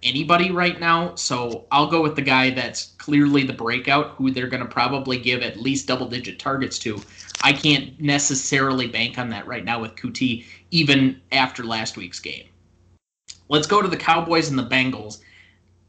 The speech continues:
Honestly, there is not a whole lot of fantasy relevancy right now. You pretty much know the guys that if you're questioning it, they're probably only flex viable at this point. It does not sound like Joe Mixon's gonna be back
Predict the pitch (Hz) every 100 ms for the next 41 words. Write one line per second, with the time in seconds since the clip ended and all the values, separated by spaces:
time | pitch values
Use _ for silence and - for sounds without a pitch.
0 | - 139 170 185 - 175 156 156 156 147
1 | 151 127 127 127 135 156 156 - - 135
2 | 139 147 151 156 156 147 139 - 151 147
3 | 151 - 143 131 143 139 - - 127 120
4 | 117 117 113 85 101 110 123 151 151 131
5 | 135 131 - 180 196 175 - 147 147 135
6 | 131 123 127 - 120 117 - - - -
7 | 147 139 - - - _ _ - 143 135
8 | 135 131 127 127 - 139 143 175 175 165
9 | 160 - 131 127 127 - 139 151 143 139
10 | 131 131 117 - 127 123 - 117 113 117
11 | 117 104 - 104 - 113 110 117 139 151
12 | 165 165 - - 147 143 127 120 131 127
13 | 123 - 123 120 113 107 110 117 -